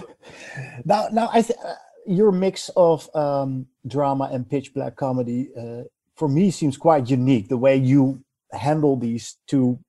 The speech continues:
Speaker 2: extremes. Or were you also inspired by other filmmakers, other movies who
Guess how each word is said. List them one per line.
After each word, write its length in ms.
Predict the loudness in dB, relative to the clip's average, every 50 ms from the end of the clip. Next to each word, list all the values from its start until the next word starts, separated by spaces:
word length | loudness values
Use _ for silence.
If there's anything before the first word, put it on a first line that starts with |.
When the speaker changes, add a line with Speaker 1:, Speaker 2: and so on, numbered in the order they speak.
| _ _
Speaker 2:
extremes. 580 | -8 -8 -8 -2 0 2 2 2 0 -4 -10 -16 -20 -20 -20 -20 -20 -20 -20 _ _ _ _ _ _ 0
Or 180 | 2 4 4
were 160 | 6 6 4
you 160 | 4 4 2 2
also 400 | 2 2 0 2 2 0 0 0
inspired 480 | 0 -4 -2 0 4 4 4 4 4
by 120 | 2 0 0
other 220 | 0 0 0 0
filmmakers, 680 | -2 0 2 2 2 4 4 2 2 2 0 -4 -6 -4
other 180 | -4 -2 0 0
movies 720 | 2 4 6 6 6 6 6 4 2 0 0 -6 -12 -18 -12 _
who 240 | -6 -6 -6 -8